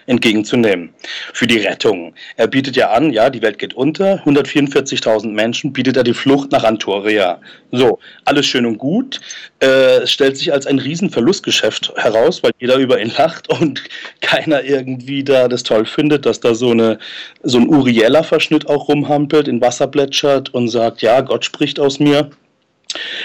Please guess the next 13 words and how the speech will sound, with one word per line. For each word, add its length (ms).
Und 120
weil 100
das 100
dann 120
alles 240
nicht 200
klappt, 400
setzt 360
er 100
eben 240
den 120
Formwandler 840
ein 380